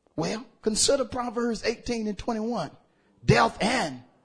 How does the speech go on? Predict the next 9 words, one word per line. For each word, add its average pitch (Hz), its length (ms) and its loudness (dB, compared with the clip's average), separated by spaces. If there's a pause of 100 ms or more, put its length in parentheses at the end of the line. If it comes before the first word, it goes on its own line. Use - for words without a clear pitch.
(400)
life 156 640 -4 (560)
are 175 140 4
in 175 200 2
what? 185 260 4 (840)
The 143 80 -2
power 147 760 0
of 131 400 2 (400)
the - 100 -6
tongue. - 460 0